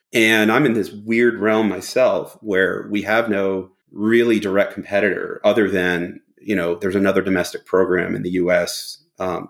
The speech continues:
called the National Igni-, Ignition Facility. It's the world's largest laser. And they're using that giant laser in, in Livermore, California to do similar things as what we're using this giant pulse power machine in Albuquerque, New Mexico to do. Um, so, you know, our biggest competitors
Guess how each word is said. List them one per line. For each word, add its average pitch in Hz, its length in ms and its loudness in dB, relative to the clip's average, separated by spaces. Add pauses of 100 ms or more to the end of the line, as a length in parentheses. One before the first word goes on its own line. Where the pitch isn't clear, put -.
called - 200 -2
the 92 40 0
National 92 360 2
Igni-, 98 220 0
Ignition 104 420 0
Facility. 92 600 -4 (320)
It's 117 200 0
the 107 80 2
world's 101 340 2
largest 92 380 -2
laser. 104 520 2 (160)
And 98 160 0
they're 117 140 4
using 107 480 2
that 92 300 -4
giant 95 340 0
laser 95 560 2
in, 92 260 -6
in 92 160 -4
Livermore, 95 340 0
California 101 560 2
to - 120 -8
do 104 160 2
similar 104 320 2
things 98 240 2
as - 120 -12
what 101 120 -2
we're 95 100 -4
using 90 220 -4
this 85 120 -14
giant 95 340 0
pulse 78 120 -10
power 104 220 -2
machine 95 300 -4
in 92 80 -10
Albuquerque, 90 420 -6
New 92 100 -10
Mexico - 400 -8
to - 80 -16
do. - 280 -16 (500)
Um, 80 500 -4 (160)
so, 110 260 4
you 104 140 4
know, 104 60 4
our 95 120 2
biggest 101 260 2
competitors 87 760 0